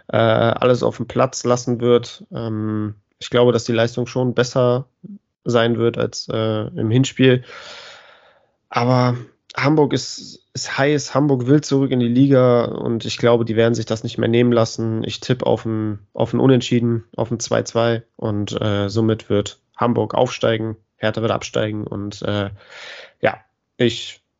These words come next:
auch als Bremer würde ich mich über den Aufstieg des H S V sehr freuen, denn dann haben wir in der kommenden Saison endlich wieder das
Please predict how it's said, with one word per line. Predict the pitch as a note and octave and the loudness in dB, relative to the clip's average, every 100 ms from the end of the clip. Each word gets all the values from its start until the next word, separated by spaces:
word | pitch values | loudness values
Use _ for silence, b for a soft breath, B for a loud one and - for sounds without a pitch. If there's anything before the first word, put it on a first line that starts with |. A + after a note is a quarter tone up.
| _ _ _ | _ _ _
auch | - - | -2 2
als | C3 - | 2 2
Bremer | C3 C3 A#2+ | 2 4 4
würde | A#2 | 2
ich | A#2 A#2 | 0 -2
mich | A2+ | -6
über | A#2 A2+ | -4 -4
den | G#2+ | -4
Aufstieg | - A2 - G#2+ - | -6 -8 -8 -10 -10
des | G2+ | -8
H | G#2+ | -6
S | G#2+ | -6
V | - G#2 G#2 G#2+ _ _ _ | -6 -6 -6 -8 _ _ _
sehr | A2 A2 | 0 0
freuen, | - A2 A2 A2 | 0 0 2 2
denn | G#2 G#2 G#2 G2+ | -2 -4 -8 -6
dann | G2+ G2 G2+ G2+ _ _ _ | -6 -6 -10 -14 _ _ _
haben | - G#2 | -8 -4
wir | G#2 | -2
in | |
der | G2+ G2 G#2 | -2 -6 -4
kommenden | - A#2 A2+ | 0 2 2
Saison | A2 G#2+ G#2+ G#2+ G#2+ - | -2 -2 0 0 -2 -2
endlich | A#2 A#2 A#2 A2+ | 0 0 0 -4
wieder | A#2 G2+ | -2 -2
das | G#2 G#2 - - | -4 -6 -10 -18